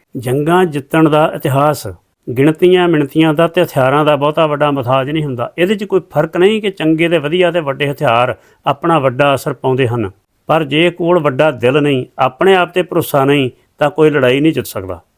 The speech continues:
ਜੇ ਸਿੱਖ ਆਪਣੀ ਇਸ ਰਾਜਨੀਤਿਕ ਲੜਾਈ ਨੂੰ ਸਫਾਰਤੀ ਢੰਗ ਨਾਲ ਵੱਡੀ ਪੱਧਰ 'ਤੇ ਅੱਗੇ ਲੈ ਕੇ ਗਏ ਹਨ, ਤੇ ਇਸ ਦੇ ਪਿੱਛੇ ਇੱਕ ਵੱਡਾ ਹੌਸਲਾ ਕੰਮ ਕਰਦਾ ਹੈ। ਭਾਰਤ ਨੇ ਪੂਰੀ ਕੋਸ਼ਿਸ਼ ਕੀਤੀ ਹੈ ਨਾ, ਵਿਦੇਸ਼ਾਂ ਵਿੱਚ ਕਤਲ ਕਰਾ ਕੇ ਸਿੱਖਾਂ ਨੂੰ ਡਰਾਉਣ ਦੇ ਪੂਰੇ ਯਤਨ ਕੀਤੇ ਹਨ, ਜਿੰਨਾ ਦਾ ਕੋਈ ਜ਼ੋਰ ਸੀ।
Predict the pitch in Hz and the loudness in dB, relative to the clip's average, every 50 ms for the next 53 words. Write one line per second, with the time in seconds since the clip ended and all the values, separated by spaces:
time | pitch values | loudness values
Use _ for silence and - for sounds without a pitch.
0 | _ _ - 120 147 170 180 165 - - 165 170 - - 156 127 - - - 139 | _ _ -4 0 2 2 2 2 0 -2 -2 -2 0 -2 -2 -2 0 0 -2 -2
1 | 143 - - 170 180 196 196 175 - 175 151 147 147 156 165 175 175 175 170 175 | -2 0 0 0 2 2 2 0 0 0 0 2 2 2 2 0 0 0 -2 -2
2 | 165 170 156 147 135 127 127 131 131 131 131 131 131 131 127 - _ _ - - | -2 -2 0 2 2 2 2 2 2 2 2 0 0 -2 -4 -8 _ _ -10 -10
3 | 147 - 139 156 156 160 156 160 202 196 185 185 170 156 143 143 143 151 139 139 | -4 -2 0 2 2 0 -2 -4 -8 -6 -4 -2 -2 -2 -2 0 -2 0 0 -2
4 | 135 135 160 165 160 - 185 170 202 190 190 - 175 151 143 160 147 139 131 120 | -2 0 0 0 0 -2 -2 -2 -2 -4 -2 -2 -2 -2 0 -2 0 0 0 0
5 | - 156 139 123 123 131 139 143 165 170 165 170 135 127 160 160 156 - 131 - | -2 -4 -4 -2 -2 -2 -2 -2 -2 -2 -2 -4 -4 -2 -4 -4 -4 -4 -8 -8
6 | - 160 - 156 143 135 135 147 139 135 139 123 151 156 160 156 151 135 113 113 | -8 -8 -4 -4 -4 -2 0 -2 0 -2 -4 -2 -2 -2 -4 -2 -4 -6 -8 -8
7 | 104 101 92 92 - _ _ _ _ _ _ - 147 143 127 123 123 123 156 156 | -8 -10 -12 -14 -16 _ _ _ _ _ _ -2 0 2 2 0 0 -2 0 0
8 | 180 175 - 170 170 208 220 202 - 185 151 135 170 160 - - 147 - - 175 | 0 0 0 0 0 0 0 0 0 0 0 0 -2 -4 -4 -6 -6 -4 0 0
9 | 180 190 208 226 208 175 165 156 - - 165 151 151 156 156 - 147 139 143 147 | 2 2 2 0 0 0 0 0 0 0 -2 -2 0 -2 -2 -2 -2 -2 -2 -2
10 | 139 151 139 139 135 127 151 131 - 156 - - 143 139 139 127 120 127 131 131 | 0 0 0 0 0 -2 -4 -6 -8 -10 -6 -4 -2 -2 0 0 0 2 2 2
11 | 135 127 143 143 - _ 202 208 226 226 226 196 180 151 170 160 147 135 139 123 | 2 0 -2 -4 -6 _ -2 2 2 4 4 2 0 0 0 -2 -4 -4 -6 -6
12 | - 139 135 139 123 127 127 127 131 131 131 127 123 147 123 113 113 110 107 - | -4 -2 -2 -2 -2 -2 0 0 0 0 0 -2 -4 -4 -4 -4 -4 -6 -6 -10
13 | - 107 | -14 -18